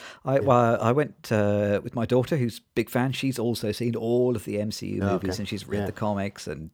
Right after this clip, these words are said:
Speaker 1: uh, she's, you know, kind of really, really into it. And I asked her, you know, if, if,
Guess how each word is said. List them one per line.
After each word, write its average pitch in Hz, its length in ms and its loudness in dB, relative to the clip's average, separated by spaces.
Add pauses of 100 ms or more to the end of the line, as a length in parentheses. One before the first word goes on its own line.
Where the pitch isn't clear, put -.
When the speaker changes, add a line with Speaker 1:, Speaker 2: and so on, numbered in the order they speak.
Speaker 1:
uh, - 400 -10
she's, - 320 -14 (200)
you 92 140 -8
know, 87 160 -10 (160)
kind 101 160 -8
of 107 80 -10
really, 107 160 -2
really 92 180 -4
into 92 160 -4
it. - 100 -8 (280)
And 123 120 -6
I 127 120 -2
asked 135 240 -4
her, 123 140 -2 (340)
you - 80 -6
know, 92 60 -2
if, - 100 -4
if, - 240 -8